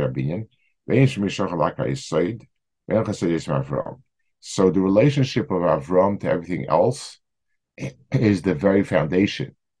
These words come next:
and everything else emanates from it. So the foundation itself is the strongest point, and the things that emanate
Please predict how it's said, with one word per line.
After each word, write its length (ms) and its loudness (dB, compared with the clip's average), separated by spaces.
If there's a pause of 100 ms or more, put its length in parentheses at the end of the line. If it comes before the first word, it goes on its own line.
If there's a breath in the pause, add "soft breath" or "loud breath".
(640)
and 480 0
everything 380 2
else 400 2 (400)
emanates 340 4
from 220 -6
it. 120 -16 (480)
So 200 -2
the 80 0
foundation 600 2
itself 340 -2
is 120 -8
the 80 -10
strongest 720 0
point, 380 -6 (580)
and 160 -4
the 40 -6
things 240 -4
that 200 0
emanate 480 -2